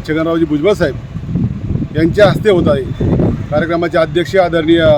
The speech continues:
माजी आमदार मारुतीराव पवार साहेब आहेत. त्याचप्रमाणे श्री खासदार भगरे साहेब आणि इतर मान्यवर,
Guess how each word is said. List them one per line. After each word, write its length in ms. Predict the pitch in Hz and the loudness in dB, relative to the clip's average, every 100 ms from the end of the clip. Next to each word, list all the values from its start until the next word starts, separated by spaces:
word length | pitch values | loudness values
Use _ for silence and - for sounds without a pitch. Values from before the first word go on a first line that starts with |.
| 135 - | 0 -6
माजी 220 | 143 151 | -4 -2
आमदार 360 | 165 160 165 170 | 0 2 0 0
मारुतीराव 320 | 160 156 160 160 | 0 0 -2 -2
पवार 200 | 160 185 | 2 2
साहेब 240 | 165 165 | 2 0
आहेत. 180 | 139 127 - - - - - | -2 -6 -8 -12 -12 -8 -4
त्याचप्रमाणे 640 | - 180 - 170 170 175 185 - - - - - - - - | 0 0 0 0 2 2 2 0 -4 -6 -8 -10 -10 -6 0
श्री 400 | 180 185 175 156 - - - | 2 4 4 0 -6 -10 -2
खासदार 420 | 151 156 180 175 | 0 2 2 2
भगरे 340 | 147 147 165 | 0 -2 0
साहेब 840 | 185 180 196 - - - - - - | 2 2 2 -2 -12 -16 -10 -6 0
आणि 120 | 160 | 4
इतर 340 | 170 175 196 190 | 6 4 2 2
मान्यवर, 500 | 170 175 190 180 | 2 4 6 6